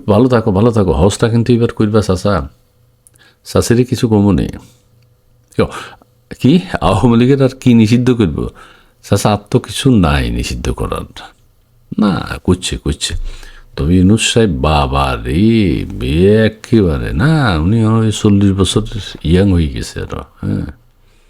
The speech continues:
হ্যাঁ, হ্যাঁ, খুব রোশনাই চেহারার মধ্যে, চকচক করে। না, না, ঠিক আছে, আমি তোমারে জানাবো না। হ্যাঁ, না, হ্যাঁ, জানাবো, জানাবো। চাচা, আমার, সে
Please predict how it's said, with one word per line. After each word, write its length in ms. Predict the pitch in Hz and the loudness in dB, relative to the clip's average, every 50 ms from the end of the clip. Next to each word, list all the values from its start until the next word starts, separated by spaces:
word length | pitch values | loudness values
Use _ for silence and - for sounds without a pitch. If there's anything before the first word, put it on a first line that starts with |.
| _ _ _ _ _ _ _ - | _ _ _ _ _ _ _ -6
হ্যাঁ, 340 | - 107 127 143 160 170 | -4 -2 0 0 0 0
হ্যাঁ, 240 | 113 78 67 50 - - - | 0 -2 -6 -8 -10 -12 -10
খুব 180 | - - 120 123 117 _ - | -6 -6 -6 -6 -6 _ -10
রোশনাই 600 | 65 60 62 76 92 - - - - 101 82 64 - | -8 -6 -2 -2 -2 -2 -2 -2 -2 -2 0 -2 -2
চেহারার 440 | - - 67 64 65 67 71 69 64 | -4 -4 -2 -2 -2 -2 -2 -4 -4
মধ্যে, 340 | 60 55 50 50 - - 55 - - - - - - - - - - - - - - - - - - - - - - - - | -6 -8 -8 -10 -10 -12 -12 -12 -14 -10 -8 -8 -8 -6 -8 -12 -14 -16 -18 -20 -20 -20 -20 -20 -20 -20 -20 -20 -20 -8 -2
চকচক 400 | - 104 98 - - - 104 - - - | -2 -2 -2 -2 -2 -4 -4 -2 0 0
করে। 240 | 101 87 80 67 - - - - - _ _ _ _ _ _ _ _ _ _ _ _ _ _ - | 0 2 0 -2 -4 -8 -12 -18 -20 _ _ _ _ _ _ _ _ _ _ _ _ _ _ -4
না, 120 | 165 - 147 | -2 -2 -2
না, 100 | - - - - - - - - - - | -4 -6 -8 -12 -18 -20 -20 -20 -8 -2
ঠিক 100 | - 131 | 0 0
আছে, 100 | 135 131 - | 0 0 0
আমি 80 | 120 117 | 0 0
তোমারে 240 | 123 123 120 120 110 110 | 2 2 2 2 2 2
জানাবো 260 | 90 87 87 85 73 65 | 2 4 4 2 2 0
না। 120 | 62 62 - - | -2 -4 -4 -2
হ্যাঁ, 240 | 76 - 110 95 78 76 | 0 0 2 2 2 2
না, 140 | 82 87 87 85 - - - 69 - - | 2 2 2 0 0 -2 -6 -8 -6 -2
হ্যাঁ, 140 | - 95 107 | 0 2 2
জানাবো, 320 | 95 85 76 73 71 64 64 | 2 2 0 0 -2 -2 -2
জানাবো। 240 | 65 64 60 60 - - _ - - _ _ _ _ _ _ _ | -4 -4 -4 -6 -8 -10 _ -20 -20 _ _ _ _ _ _ _
চাচা, 260 | - 85 80 - 113 95 71 65 | -4 -4 -2 0 0 0 0 0
আমার, 140 | 80 104 110 - - - - - - - - | 0 0 0 -2 -4 -6 -6 -10 -12 -12 -12
সে 160 | - - - | -4 -2 0